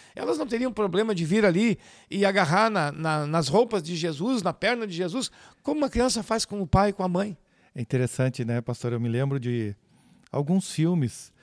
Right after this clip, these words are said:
Speaker 2: é, que passavam de Jesus. Tinha uma época que chegava Sexta-feira Santa, passavam os,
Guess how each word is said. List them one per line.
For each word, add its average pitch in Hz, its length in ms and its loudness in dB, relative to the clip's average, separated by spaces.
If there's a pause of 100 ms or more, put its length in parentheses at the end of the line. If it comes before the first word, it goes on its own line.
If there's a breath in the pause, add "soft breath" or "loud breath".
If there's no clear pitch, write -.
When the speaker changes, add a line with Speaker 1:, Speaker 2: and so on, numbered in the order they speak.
(520 soft breath)
Speaker 2:
é, 113 200 -4
que - 160 -8
passavam 131 500 0
de 123 100 -2
Jesus. 120 360 0
Tinha - 160 -2
uma 135 180 0
época 147 360 0
que 147 140 -6
chegava 143 300 0
Sexta-feira 175 600 4
Santa, 160 340 2
passavam 170 460 4
os, - 260 -4